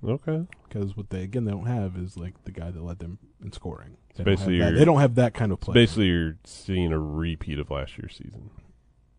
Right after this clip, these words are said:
Speaker 2: Yeah, but different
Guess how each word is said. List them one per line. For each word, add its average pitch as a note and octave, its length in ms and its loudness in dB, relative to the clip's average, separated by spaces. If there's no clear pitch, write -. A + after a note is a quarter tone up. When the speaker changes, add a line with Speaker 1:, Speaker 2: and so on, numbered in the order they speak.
Speaker 2:
Yeah, C#3+ 220 0
but A2 140 -2
different E2+ 440 0